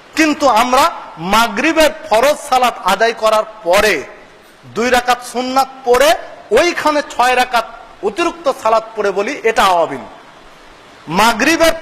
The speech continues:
পরে, সুন্নাতের পরে যদি কেউ ছয় রাকাত সালাত পড়ি, তাহলে বেদাত হয়ে যাবে, কারণ এই ইবাদত মুহাম্মদ সাল্লাল্লাহু আলাইহি ওয়াসাল্লাম বলেননি, একে আওয়াবিন বলেননি। অনেকে বিশ রাকাত সালাত পড়ি,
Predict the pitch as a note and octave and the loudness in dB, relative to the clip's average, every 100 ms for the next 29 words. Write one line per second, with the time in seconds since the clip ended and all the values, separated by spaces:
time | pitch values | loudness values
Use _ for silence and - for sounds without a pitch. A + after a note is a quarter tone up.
0 | - A#3+ B3 A3 C#3+ - - C4 C4+ C4+ | 0 2 4 2 -2 -8 -10 -8 -2 -2
1 | C4 B3 - G#3 G#3+ B3 - - C3+ A#2+ | 0 -4 0 0 0 -4 -12 -20 -8 0
2 | C4+ E4 - E4 - - B3 A#3 A#3 A3+ | 0 2 2 2 0 0 0 2 0 -2
3 | A3 - G3+ G3 - G#3 A#3 C#4 G3 E3 | -6 -4 -4 -4 -4 -4 -2 0 0 0
4 | D#3 C3+ - A#2+ A2+ A2+ - - - - | -4 -4 -8 -14 -16 -20 -20 -20 -20 -20
5 | - - - - F3+ F#3 A#3+ B3+ A#3+ B3 | -20 -20 -12 -2 -2 2 0 2 2 2
6 | G3 G3 G3+ G3+ G3 - E3+ D3 - C4 | 0 -2 -2 -2 -6 -8 -10 -2 0 0
7 | E3+ B2+ - - - - A3 C4+ A#3 B3+ | -2 -10 -16 -20 -6 -2 0 2 4 2
8 | B3+ B3 B3 E4 E4+ A#3 C#3 - - - | 0 -2 0 2 0 -4 -10 -12 -14 -16
9 | - F#3+ C#4 D4+ D4 F3 C#4 - D4 C#4 | -4 0 0 0 -2 0 0 0 -2 0
10 | C4 - A#3 A3 - - F3 | 0 0 0 0 0 -4 -4